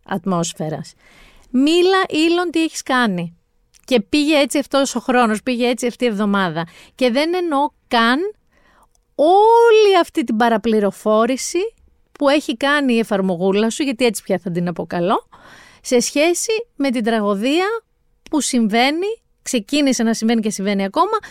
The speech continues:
στην Παλαιστίνη και στο Ισραήλ. Γιατί πάνω το Twitter είναι σοκαριστικό, λέει, το πόσο γέμισε με fake news, fake videos,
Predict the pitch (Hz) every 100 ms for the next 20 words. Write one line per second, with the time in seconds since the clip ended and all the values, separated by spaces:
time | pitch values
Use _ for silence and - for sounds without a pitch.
0 | - - - - 285 277 226 240 226 -
1 | 330 381 427 466 - _ - 285 - 247
2 | 202 185 170 165 - - - 190 226 220
3 | 208 320 359 370 311 285 320 359 370 -
4 | - - - 226 - 247 240 247 226 254
5 | - - 277 311 - 359 294 247 214 -
6 | 214 - 233 247 247 214 208 220 - 240
7 | - 294 311 - 233 262 269 240 220 196
8 | 202 - 254 247 - 226 226 175 156 -
9 | _ _ - 269 269 220 185 214 226 175
10 | 175 165